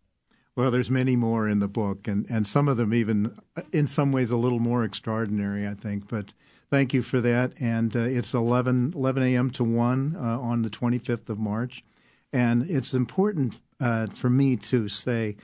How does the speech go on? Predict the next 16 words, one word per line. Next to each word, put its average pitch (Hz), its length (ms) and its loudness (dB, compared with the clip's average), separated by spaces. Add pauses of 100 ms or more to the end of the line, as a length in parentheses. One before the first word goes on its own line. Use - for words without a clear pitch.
(420)
the, 131 240 2
the 147 180 -2
Holy 160 180 2
Spirit 135 260 -2
also 123 340 0
guided 113 440 -2
me 117 200 -2
to 110 260 -6
say, 113 340 -4
"All 143 320 -2
the 135 100 -2
proceeds 113 540 -4
are 110 60 -2
going 107 260 -2
to 101 60 0
Birthright. 101 640 -6